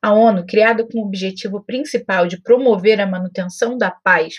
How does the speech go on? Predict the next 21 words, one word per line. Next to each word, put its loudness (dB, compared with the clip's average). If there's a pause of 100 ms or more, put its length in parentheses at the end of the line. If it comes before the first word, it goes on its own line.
por -8
meio 0
da -2
resolução -6
pacífica -6
de -14
conflitos -10 (280)
e 2
da 4
segurança -2
coletiva, -4 (380)
desenvolveu, 4
ao 2
longo 2
do -6
tempo, -4 (420)
vários 2
organismos 2
e -14
programas -4
especializados. -4